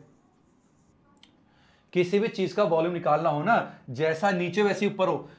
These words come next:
तो volume होता है base area multiply height। तो base area तो same भाई, जितना base area इसका था, उतना ही base area इसका होगा। तो base area सेम पी ही रहेगा,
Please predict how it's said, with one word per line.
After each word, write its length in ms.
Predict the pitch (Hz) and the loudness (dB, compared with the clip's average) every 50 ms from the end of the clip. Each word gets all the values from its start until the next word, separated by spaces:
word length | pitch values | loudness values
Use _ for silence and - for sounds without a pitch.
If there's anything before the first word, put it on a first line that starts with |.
| _ - | _ -4
तो 60 | 170 | 0
volume 340 | 160 165 160 165 185 196 180 | 4 4 4 4 4 2 0
होता 160 | 170 170 233 | 0 0 0
है 180 | 214 160 131 117 | -2 -2 0 2
base 400 | 165 175 196 233 233 233 - - | 6 8 8 8 6 4 0 -2
area 280 | 175 175 175 170 202 208 | 0 2 4 4 4 4
multiply 420 | 196 180 170 151 170 170 180 180 | 4 2 0 -2 0 4 4 6
height। 300 | 156 160 156 156 127 - - - - _ _ - | 6 6 4 2 0 -4 -10 -16 -20 _ _ -8
तो 60 | 156 | -4
base 340 | 131 131 175 190 208 208 196 | 2 6 6 6 6 6 4
area 200 | 180 175 185 185 | 2 4 4 2
तो 100 | 170 190 | 2 -2
same 240 | 180 - 202 196 185 | -2 0 0 0 2
भाई, 120 | 160 180 185 | 2 0 0
जितना 300 | 147 160 147 190 196 202 | 0 -2 -2 -2 0 4
base 240 | 170 185 185 185 | 6 4 6 6
area 160 | 190 180 175 175 | 4 2 2 0
इसका 160 | 175 208 226 | 0 -2 0
था, 320 | 214 214 170 - - - - - - | 2 0 0 -2 -4 -10 -18 -10 -8
उतना 200 | 185 170 190 196 | -4 -2 0 0
ही 60 | 202 | 2
base 260 | 170 165 175 170 175 | 4 6 4 6 4
area 120 | 175 165 160 | 2 0 -2
इसका 200 | 156 - 208 202 | -2 -2 0 2
होगा। 240 | 180 185 180 180 170 - - - - - | 2 2 2 0 -2 -4 -6 -14 -16 -14
तो 80 | 160 | -12
base 360 | 135 120 165 180 214 220 - 175 | -2 2 4 6 6 4 2 -2
area 220 | 170 160 175 185 | -4 -2 -2 -2
सेम 240 | 180 185 175 170 156 | -2 -2 -2 -2 -2
पी 180 | 147 - 160 151 | -4 -4 -4 -2
ही 120 | 143 170 175 | -2 -2 0
रहेगा, 300 | 185 185 185 190 233 | 0 0 0 0 0